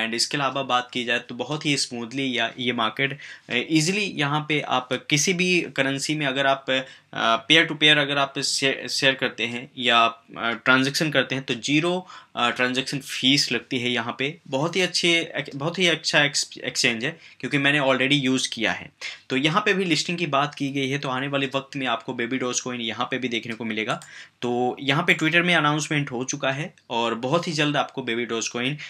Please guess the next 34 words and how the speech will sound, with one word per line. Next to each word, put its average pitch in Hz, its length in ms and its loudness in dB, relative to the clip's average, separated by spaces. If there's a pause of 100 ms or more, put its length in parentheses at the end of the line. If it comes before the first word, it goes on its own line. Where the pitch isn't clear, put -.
(160)
यहाँ 113 140 -4
पे 117 140 -2
भी 123 120 0
देखने 110 280 -2
को 113 140 -6
मिलेगा। 101 440 -6 (280)
अगर 180 240 4
हम 190 180 0
एफ़ 143 240 0
टी 170 160 2
एक्स 180 220 2
की - 120 -4
बात 135 300 2
करें, 143 240 2
यूजर्स 131 360 2
की 151 120 -4
बात 131 240 0
करें 139 160 -4
तो 139 100 -8
बहुत 117 400 -4
ही 156 60 2
ज़्यादा 139 220 2
यूजर्स 127 440 0
हैं 151 120 -4 (120)
और 123 120 -4
कहीं 151 180 2
ना 170 80 0
कहीं 165 300 -4
यहाँ 151 160 2
पे 147 120 -6
जैसे 131 300 -2
ही 160 80 0
लिस्ट 143 260 0
होगा 127 260 -4